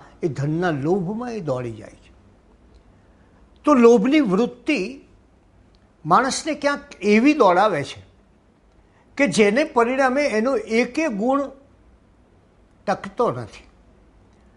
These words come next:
આ લોભ એના જીવનમાંથી પ્રેમની બાદબાકી કરે છે.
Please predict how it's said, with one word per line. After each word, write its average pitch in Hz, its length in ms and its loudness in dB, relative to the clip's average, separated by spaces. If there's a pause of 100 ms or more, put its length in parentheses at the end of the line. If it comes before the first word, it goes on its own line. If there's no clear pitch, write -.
(380)
આ 180 40 0
લોભ 190 360 4
એના 202 200 0
જીવનમાંથી 185 720 -4
પ્રેમની 208 480 -2
બાદબાકી 156 600 -2
કરે 123 300 -10
છે. - 160 -20